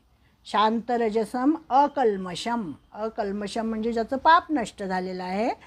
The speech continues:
अ, ज्याचा रजोगुण नष्ट झालेला आहे, ज्याच्या सगळ्या वृत्ती शांत झालेल्या आहेत, अं, आणि ज्याची सर्व प्राकृत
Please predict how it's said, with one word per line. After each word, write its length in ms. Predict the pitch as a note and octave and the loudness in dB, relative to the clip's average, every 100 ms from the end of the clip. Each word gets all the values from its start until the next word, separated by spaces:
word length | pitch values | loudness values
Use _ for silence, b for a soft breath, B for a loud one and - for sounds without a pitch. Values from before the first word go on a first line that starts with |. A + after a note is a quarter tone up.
| B B B | B B B
अ, 140 | G#3 G#3+ | -6 0
ज्याचा 340 | G#3 G3+ A#3+ | 2 4 4
रजोगुण 480 | A3+ G#3 C4 D#4+ F4 | 4 2 2 2 4
नष्ट 340 | D4 G#3 - | 4 2 -4
झालेला 440 | G#3 F#3+ F#3 F3+ F#3 | -4 -2 -2 -2 -2
आहे, 300 | F#3 G3 E4 B B _ G3 | -2 0 -2 B B _ -2
ज्याच्या 340 | G#3+ G3+ A#3+ | 0 2 0
सगळ्या 460 | C#4 G#3+ F#3+ A#3 C#4+ | 0 -2 0 4 4
वृत्ती 420 | D4 A3+ - A#3+ | 2 -2 -6 -8
शांत 400 | - C4+ E4+ D#4+ | 2 2 2 0
झालेल्या 560 | F4 D4 G3 F#3+ F#3 F3+ | 0 2 0 -2 -2 -2
आहेत, 300 | F3 G3+ F4 - B D#4+ B - | 0 0 0 -4 B -20 B -12
अं, 400 | G3 G#3 G3+ G3 | -8 -6 -6 -4
आणि 380 | F#3 G#3 G#3+ D4+ A#4+ B B | -4 -2 0 0 -2 B B
ज्याची 320 | G#3 G3 B3 A3 | -2 -2 -2 -4
सर्व 400 | - C#4 E4 G4 | 2 2 4 2
प्राकृत 560 | E4+ G#3+ - C4 D#4+ | 2 -2 -2 -2 -2